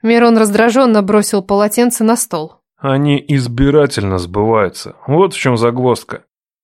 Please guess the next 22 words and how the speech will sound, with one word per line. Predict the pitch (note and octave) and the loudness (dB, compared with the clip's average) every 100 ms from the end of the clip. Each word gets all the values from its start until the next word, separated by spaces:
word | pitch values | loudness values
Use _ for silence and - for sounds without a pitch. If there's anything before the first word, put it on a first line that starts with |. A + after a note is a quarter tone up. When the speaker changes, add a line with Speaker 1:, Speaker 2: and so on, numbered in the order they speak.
| _ | _
Speaker 2:
Нельзя | C3+ D3+ D#3 D#3+ | -4 -2 2 2
заранее | C3+ C3+ C#3+ A#2 | 2 2 2 0
угадать, | A2+ B2 D3+ D#3+ - | 0 2 2 2 -2
во | G#2+ A2 | -6 -4
что | - C3+ | -2 -2
это | C#3 | 0
выльется. | D3 D3 G#2+ F#2+ - - - _ _ _ _ _ | -2 -2 -4 -8 -12 -18 -20 _ _ _ _ _
Но | G#2 B2 F3 | -2 0 2
никогда | G3+ F3+ C#3+ D3 | 2 0 0 0
не | E3+ | 0
во | D#3 C3 | 2 2
вред | C3 C#3+ | 0 0
местной | C3 B2 C3+ | -2 -2 -4
природе. | C3+ A#2 G#2+ G2 F2+ - _ _ | -2 0 -2 -2 -10 -16 _ _
Будто | A#2+ C3+ C3 D3+ | -4 -4 0 0
играет | D#3+ D#3 A#2 - | 2 0 0 -6
кто-то | - D3+ B2+ | -4 -2 0
над | A2 G#2 | -2 -2
нами | D#3 C#3 G#2+ | -2 -2 -4
или | G2+ C3+ B2+ | -2 -2 0
эксперимент | A#2 - - C3 B2+ F#2+ - | -4 -6 -4 0 0 -2 -8
ставит. | - F2+ - - | -12 -12 -12 -20